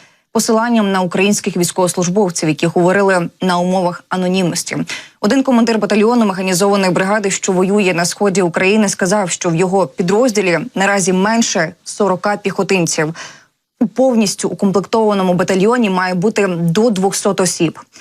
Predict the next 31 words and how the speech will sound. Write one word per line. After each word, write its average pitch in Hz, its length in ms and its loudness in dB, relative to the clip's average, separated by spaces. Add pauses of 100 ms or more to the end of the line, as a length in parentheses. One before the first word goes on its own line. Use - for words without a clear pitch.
(160)
Інший 226 300 2
командир 202 400 2
піхотного 196 480 -2
батальйону 196 540 2
іншої 190 420 0
бригади 185 400 0
заявив, 180 360 2
що - 160 -4
його 180 140 -2
підрозділ 185 500 0
також 180 320 -4
виснажений. 165 600 0
В - 40 -10 (300)
публікації 202 520 2
йдеться, 208 300 0
що 196 200 -2
дебати 190 440 0
у 196 100 -2
Києві 202 340 2
про 180 240 -2
мобілізацію, 185 840 0
про 180 140 -4
те, 185 240 -2 (320)
до 190 140 2
якої 220 380 2
міри 214 340 2
країна 185 400 0
повинна 190 360 2
її 175 160 2
прискорити, 208 760 -2 (140)
розлютили 208 720 2